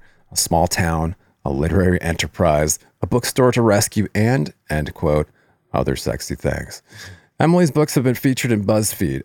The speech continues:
Oprah Magazine, Entertainment Weekly, The New York Times, The Skimm, and more. In this file, Emily and I discussed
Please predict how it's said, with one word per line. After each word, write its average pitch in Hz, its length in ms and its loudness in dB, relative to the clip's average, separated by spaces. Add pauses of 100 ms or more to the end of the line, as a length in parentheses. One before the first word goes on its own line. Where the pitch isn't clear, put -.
Oprah 101 260 -2
Magazine, 98 480 0
Entertainment 90 460 -2
Weekly, 92 340 -2
The 80 160 -6
New 78 80 -4
York 78 220 -2
Times, 101 420 -2
The 87 120 -4
Skimm, 92 580 -2
and 67 180 -6
more. 107 400 0 (800)
In 131 140 4
this 170 220 2
file, - 560 0 (100)
Emily 101 400 2
and 85 180 -2
I 78 140 -2
discussed - 800 -8